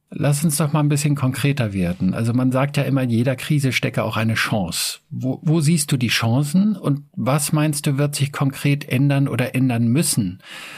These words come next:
Wird's besondere Angebote touristische geben? Ich sag jetzt mal salopp Lockangebote oder was?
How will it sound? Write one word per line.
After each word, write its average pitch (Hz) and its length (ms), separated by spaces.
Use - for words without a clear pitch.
Wird's 131 500
besondere 139 540
Angebote 120 680
touristische 117 640
geben? 98 560
Ich - 420
sag 123 300
jetzt 123 200
mal 120 160
salopp 117 360
Lockangebote 117 920
oder 120 200
was? 135 220